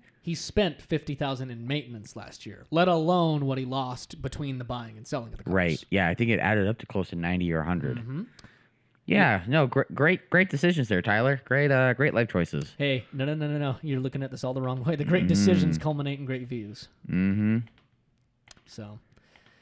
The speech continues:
Speaker 1: it is what it is. But, yeah, so, I mean, this kinda brings up an interesting question. You know, a lot of people as we just mentioned, love to go for salvage title cars, assuming they're getting a great deal.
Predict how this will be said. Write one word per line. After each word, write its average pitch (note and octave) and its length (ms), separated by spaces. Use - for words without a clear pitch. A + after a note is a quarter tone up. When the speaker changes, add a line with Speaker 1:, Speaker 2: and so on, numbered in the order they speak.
Speaker 1:
it D#3 100
is C#3 220
what C3 80
it C#3 80
is. A2 200
But, G2+ 280
yeah, F#3 300
so, F3+ 200
I F3 60
mean, F3 320
this F#3 160
kinda G#3+ 180
brings F3+ 240
up D#3+ 120
an D3+ 80
interesting C#3 400
question. C#3 520
You D3+ 160
know, B2+ 160
a C3+ 100
lot D3+ 220
of F3 100
people D#3+ 560
as C#3+ 180
we C#3 100
just A#2+ 160
mentioned, C3+ 480
love C#3 520
to F#3 100
go C#3 260
for C#3+ 160
salvage A#2+ 480
title A#2+ 260
cars, D3 480
assuming G3+ 600
they're F3 120
getting D3+ 260
a C#3+ 60
great C3+ 320
deal. A#2+ 320